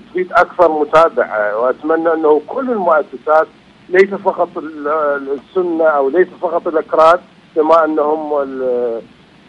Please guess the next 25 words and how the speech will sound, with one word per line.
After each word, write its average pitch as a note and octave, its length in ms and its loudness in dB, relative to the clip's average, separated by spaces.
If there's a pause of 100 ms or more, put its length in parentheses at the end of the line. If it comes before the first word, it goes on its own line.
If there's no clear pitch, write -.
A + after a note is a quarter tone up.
(180)
هذه D3 180 0
المجموعة C#3 720 -2
كردية C3 480 -8
أيضًا. B2+ 360 -4 (440)
آه، C#3 500 0
أتمنى F#3 380 0
أنه F3 220 0
كل G3+ 180 4
المؤسسات E3+ 680 0
الشعوب D3+ 440 -4
الأخرى، D3 600 0 (180)
آه، B2 600 -6
مؤسسات C#3 480 -2
حقوق D#3+ 220 -2
الإنسان D#3 340 0
يتابعون D3+ 540 0
هذا F3 80 4
الأمر، F3+ 320 -2
لأن E3 300 -2
صراحة F3 340 0 (800)
هذا F3 320 4
يعني E3+ 600 0
الأحوازي، D3+ 840 -4
يعني D3 340 -6
البلوشي، C#3+ 580 -8